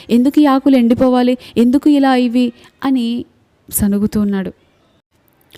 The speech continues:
ఈ లోకంలో మనము కూడా ఇదే రీతిగా ఉంటాం. ఒకటి స్తుతించేవారుగానైనా ఉంటాం, సనిగేవారుగానైనా ఉంటాం. "నిన్ను స్తుతించను, సనగను" అంటే అలా ఎవరూ ఉండరు.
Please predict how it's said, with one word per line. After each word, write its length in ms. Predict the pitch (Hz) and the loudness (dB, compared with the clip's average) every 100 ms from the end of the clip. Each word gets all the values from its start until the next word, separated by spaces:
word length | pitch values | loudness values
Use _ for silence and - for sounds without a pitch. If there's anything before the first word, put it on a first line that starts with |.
| _ _ _ - | _ _ _ -2
ఈ 60 | 214 | 0
లోకంలో 440 | 220 220 240 233 | 0 0 -4 -4
మనము 320 | 214 220 226 | -2 -2 -2
కూడా 360 | 240 240 214 - | -2 -2 -2 -4
ఇదే 220 | 233 220 233 | -2 0 0
రీతిగా 360 | 233 220 220 | 0 -4 -4
ఉంటాం. 320 | 208 190 190 - _ _ _ _ _ - | -4 -4 -6 -8 _ _ _ _ _ -4
ఒకటి 400 | 107 190 214 - _ _ _ _ - | -2 -2 -2 -6 _ _ _ _ -12
స్తుతించేవారుగానైనా 1000 | - 214 226 240 226 220 220 233 226 226 | -8 -4 -2 0 2 0 0 -2 0 -2
ఉంటాం, 240 | 220 262 - - | -2 -4 -4 -4
సనిగేవారుగానైనా 920 | 262 240 226 208 202 196 196 196 208 | 0 0 0 -2 -2 -2 -2 -2 -2
ఉంటాం. 340 | 196 180 180 - _ _ _ _ _ _ _ _ _ _ _ _ - | -4 -4 -8 -10 _ _ _ _ _ _ _ _ _ _ _ _ 0
"నిన్ను 180 | 240 226 | 2 2
స్తుతించను, 600 | - 214 233 220 240 254 | 0 -2 -2 0 0 0
సనగను" 520 | 254 240 226 233 214 | 0 0 -2 -2 -4
అంటే 300 | 226 214 226 - | -6 -4 -4 -2
అలా 160 | 226 | -2
ఎవరూ 380 | 233 214 214 233 | 0 0 0 0
ఉండరు. 340 | 220 190 180 | 0 -2 -6